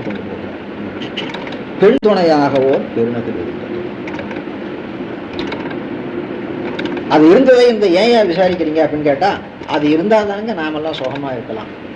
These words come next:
அது சுகமா இருந்தால் நாம் சுகமா இருப்போம். திருக்கோயில்ல வழிபாடு முட்டின்றி ஒழுங்கா நடந்தா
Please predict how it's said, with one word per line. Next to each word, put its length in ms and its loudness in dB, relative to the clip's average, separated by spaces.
அது 220 2
சுகமா 340 6
இருந்தால் 380 4
நாம் 180 -2
சுகமா 320 -2
இருப்போம். 340 -2
திருக்கோயில்ல 920 6
வழிபாடு 640 6
முட்டின்றி 720 0
ஒழுங்கா 500 6
நடந்தா 480 2